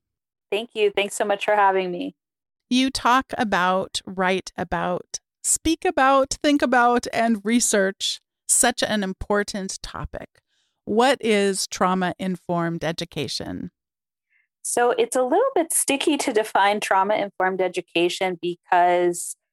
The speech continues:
Speaker 1: everybody means something a little bit different by it. You know, in general, whenever anyone talks about trauma-informed education, they're talking about the idea that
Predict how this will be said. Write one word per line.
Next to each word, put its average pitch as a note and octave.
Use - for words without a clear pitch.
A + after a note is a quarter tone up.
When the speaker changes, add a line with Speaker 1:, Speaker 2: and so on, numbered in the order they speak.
Speaker 1:
everybody B3+
means G3
something F3+
a F3
little F3+
bit -
different F3
by D3+
it. F3
You G3
know, F#3+
in G3+
general, G3+
whenever F#3+
anyone F3+
talks -
about E3+
trauma-informed E3+
education, D#3+
they're G3+
talking A3
about G3+
the F3
idea E3
that D#3+